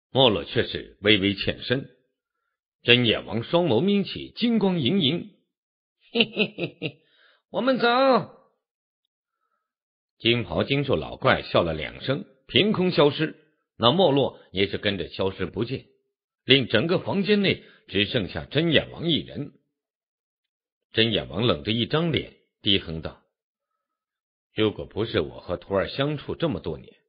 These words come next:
恐怕我还真会怀疑。可是罗峰那个小家伙……”绝对是我诸多徒弟当中信念最为坚定、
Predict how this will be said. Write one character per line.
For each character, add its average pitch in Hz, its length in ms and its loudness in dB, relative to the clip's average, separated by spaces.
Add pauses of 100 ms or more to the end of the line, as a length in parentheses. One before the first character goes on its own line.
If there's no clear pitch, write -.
(340)
恐 117 200 -4
怕 107 160 -6
我 95 80 -8
还 113 160 -2
真 214 240 0
会 120 180 0
怀 - 220 -6
疑。 - 280 -6 (960)
可 - 160 -12
是 67 340 -12 (240)
罗 95 200 2
峰 95 180 -4
那 90 80 -2
个 76 120 -6
小 65 220 -10
家 85 240 -4
伙……” - 240 -20 (320)
绝 156 180 4
对 175 160 6
是 - 140 -2
我 101 160 2
诸 202 220 -2
多 180 140 4
徒 220 240 -2
弟 185 160 0
当 101 200 -2
中 110 180 -4
信 147 220 0
念 107 140 0
最 143 160 -4
为 113 160 -2
坚 254 300 0
定、 160 240 -2